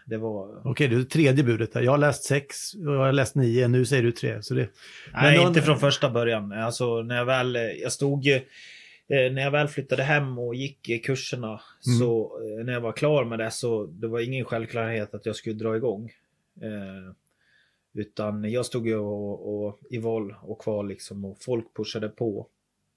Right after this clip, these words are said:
Speaker 1: Och det är jag väl jävligt glad för idag, för att hade de inte gjort det så, så jag vet inte när man hade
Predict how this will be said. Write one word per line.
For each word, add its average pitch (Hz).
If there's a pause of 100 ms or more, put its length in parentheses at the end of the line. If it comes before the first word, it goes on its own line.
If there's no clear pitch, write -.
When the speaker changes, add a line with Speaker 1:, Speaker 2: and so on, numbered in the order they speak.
(180)
Speaker 1:
Och 110
det 113
är 120
jag 123
väl 110
jävligt 107
glad 104
för 101
idag, 104
för 101
att 98 (200)
hade 104
de 107
inte 110
gjort 101
det 98
så, 101 (640)
så -
jag 113
vet 110
inte 101
när 101
man 101
hade 98